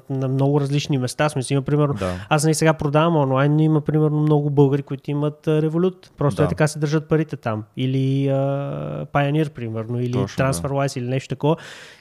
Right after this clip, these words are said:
Speaker 1: И, и буквално им... Аз не съм сигурен дали тези компании са спряли, нали, услугите за, за руснаци, защото не гледам новини. Но въпросът е, че до някаква степен разбирам и тези компании, защото това е начина да, да възпрепятстваш тези пари да отидат в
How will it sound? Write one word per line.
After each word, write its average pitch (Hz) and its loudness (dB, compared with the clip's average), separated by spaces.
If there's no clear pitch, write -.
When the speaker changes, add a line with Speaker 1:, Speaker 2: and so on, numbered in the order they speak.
Speaker 1:
И, 165 -4
и 175 -2
буквално 185 2
им... 208 -2
Аз 170 2
не 175 -2
съм 196 2
сигурен 202 4
дали 175 -2
тези 151 2
компании 127 0
са 120 -6
спряли, 120 -4
нали, 113 -4
услугите 113 -6
за, 110 -4
за 113 -4
руснаци, 127 -2
защото 147 -4
не 131 0
гледам 113 -2
новини. 107 -2
Но 135 2
въпросът 170 2
е, 170 2
че 165 2
до 156 2
някаква 165 2
степен 160 0
разбирам 151 2
и 147 0
тези 147 -2
компании, 139 0
защото 139 -2
това 139 2
е 131 2
начина 131 0
да, 127 0
да 151 2
възпрепятстваш 147 0
тези 143 2
пари 139 2
да 135 2
отидат 135 0
в 127 -2